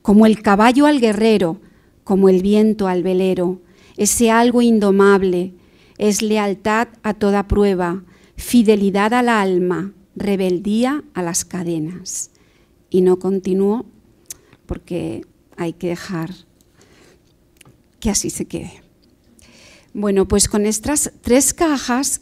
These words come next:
que vuelvo a contenerlas, el poema y la poesía de Isa, uy, voy a hacerlo bien,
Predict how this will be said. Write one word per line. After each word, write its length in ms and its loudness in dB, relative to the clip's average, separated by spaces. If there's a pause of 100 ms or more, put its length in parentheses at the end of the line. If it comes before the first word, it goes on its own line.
que 120 -2
vuelvo 340 2
a 120 -2
contenerlas, 1200 0 (1500)
el 220 -2
poema 640 -2 (420)
y 80 -8
la 140 -8
poesía 680 -8
de 140 -10
Isa, 500 -6 (1160)
uy, 140 -8
voy 120 -10
a 60 -8
hacerlo 340 -14
bien, 260 -10